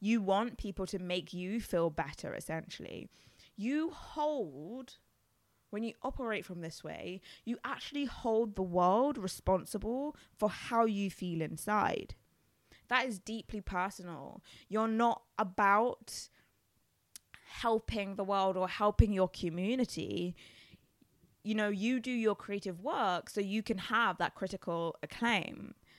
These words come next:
Whereas excellence isn't about being personal. Excellence is about having a creative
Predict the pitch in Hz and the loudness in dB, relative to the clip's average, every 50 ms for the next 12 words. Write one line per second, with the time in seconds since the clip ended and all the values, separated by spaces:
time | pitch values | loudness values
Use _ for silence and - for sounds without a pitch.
0 | - - - _ _ - - 240 240 233 226 - - 233 233 240 233 226 226 226 | -20 -20 -20 _ _ 2 4 6 8 8 6 6 4 2 2 4 4 2 0 -2
1 | - _ - - 277 302 - - - - 311 277 233 202 185 180 180 170 - - | -6 _ -10 -6 -6 -6 -6 -6 -8 -6 -2 0 2 2 2 0 -2 -6 -10 -10
2 | - - - _ - 294 254 240 269 247 - - 185 196 190 196 196 - - 190 | -12 -12 -6 _ 2 2 4 4 4 2 4 2 4 6 8 8 6 6 2 0
3 | - 175 175 170 160 - - - 220 226 233 233 233 - - - - - - - | 0 0 0 0 -2 -4 -4 0 4 4 4 4 2 0 -6 -10 -10 -8 -8 -8
4 | - - - - 214 _ _ _ _ _ _ - - - - - _ _ - 220 | -10 -10 -12 -14 -16 _ _ _ _ _ _ -20 -20 -20 -20 -20 _ _ -4 -2
5 | 247 - - - - 415 370 381 392 392 339 294 - - - 269 214 233 220 190 | -2 -2 -4 -8 -8 -6 -6 -6 -6 -8 -10 -12 -12 -8 -6 -2 2 2 2 2
6 | 185 - 214 240 262 247 220 196 185 185 180 - - - - 202 202 233 247 302 | 2 0 2 2 2 2 2 2 2 0 0 -4 -8 -8 -4 0 0 0 0 0
7 | 285 262 233 - - - 214 202 202 202 - - 190 185 180 170 | -2 -2 -4 -4 -6 -6 -4 -4 -4 -4 -6 -4 -2 -2 -2 -2